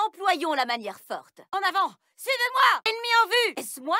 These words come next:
qu'ils veulent ou toi ? Est-ce qu'on a nos chances ? Et je ne suis plus en prison.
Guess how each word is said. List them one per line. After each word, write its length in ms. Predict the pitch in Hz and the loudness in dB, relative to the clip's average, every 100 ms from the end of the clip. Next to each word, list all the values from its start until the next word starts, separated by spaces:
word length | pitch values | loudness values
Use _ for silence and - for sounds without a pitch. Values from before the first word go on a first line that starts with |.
| 571 | -2
qu'ils 200 | 349 294 | -6 -8
veulent 300 | 294 622 508 | -6 -6 -6
ou 80 | 320 | -10
toi ? 420 | 277 277 294 226 254 | -8 2 4 4 -2
Est-ce 120 | - | -8
qu'on 180 | 320 330 | -4 -2
a 80 | 330 | 0
nos 140 | 339 | -2
chances ? 480 | - 339 349 - - | 0 2 2 -4 -4
Et 60 | 370 | -2
je 180 | 254 403 | 0 -2
ne 60 | |
suis 180 | - 392 | -4 -8
plus 280 | - 370 466 403 | -4 0 2 2
en 60 | |
prison. 480 | - 370 302 320 220 | 0 -6 -2 -2 -2